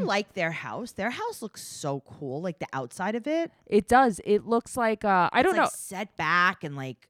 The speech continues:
Speaker 1: I
Speaker 2: It
Speaker 1: don't
Speaker 2: looks
Speaker 1: know, I
Speaker 2: nice.
Speaker 1: just
Speaker 2: It
Speaker 1: love it.
Speaker 2: looks like, uh, they have, like, a little bit of money. It's nice.
Speaker 1: I liked it.
Speaker 2: Mm-hmm.
Speaker 1: So here's the other thing, though. Like,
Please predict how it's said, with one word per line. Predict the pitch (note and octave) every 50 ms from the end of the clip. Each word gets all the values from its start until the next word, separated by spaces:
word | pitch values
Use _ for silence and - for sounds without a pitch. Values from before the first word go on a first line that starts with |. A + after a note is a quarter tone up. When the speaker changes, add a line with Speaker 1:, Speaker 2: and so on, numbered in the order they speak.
| _ -
Speaker 1:
I | A3+
Speaker 2:
It | A#3+ A3
Speaker 1:
don't | A#3
Speaker 2:
looks | E4+ G4 F#3 F3+
Speaker 1:
know, | G#3 F#3+
I |
Speaker 2:
nice. | C4+ C#4 C4+ -
Speaker 1:
just | -
Speaker 2:
It | -
Speaker 1:
love | G#3+ G3+
it. | A3+
Speaker 2:
looks | B3 C4+ - - -
like, | B3 A3+ A3 G3+ -
uh, | G3+ F#3 E3+ E3 D#3+ D#3 D#3 D3+ C#3 - - _ -
they | G3 G#3 G3+
have, | G#3+ G3 F#3+ F3+ F#3
like, | F3+ E3 D#3+ -
a | - -
little | F3 E3 E3 D#3+
bit | D3+ E3 D#3
of | D3+
money. | C#3+ D3 C3+ - E2+ D#2 D#2+ - -
It's | - D#3+ - -
nice. | E3 C#3+ F2+ -
Speaker 1:
I | D#3+
liked | D3 D3 C#3+ C#3 - -
it. | G2+ F#3+ G3+
Speaker 2:
Mm-hmm. | G3+ G3+ G#3 G3+ G3+ G#3+ C4 C4+ _ _
Speaker 1:
So | _ - - A3 G3 F#3+ F#3 F#3 F3+ F3 F3 E3+ - _ _ _ _ _ _ _ _ _ _ _ _ _ _ _ _
here's | - - B4+ D5 C5+ -
the | C#4 D3
other | E3 D#3 C#3+
thing, | C3 C3 B2+
though. | B2+ A#2+ A2 F2 - -
Like, | - A#3 G#3+ F#3+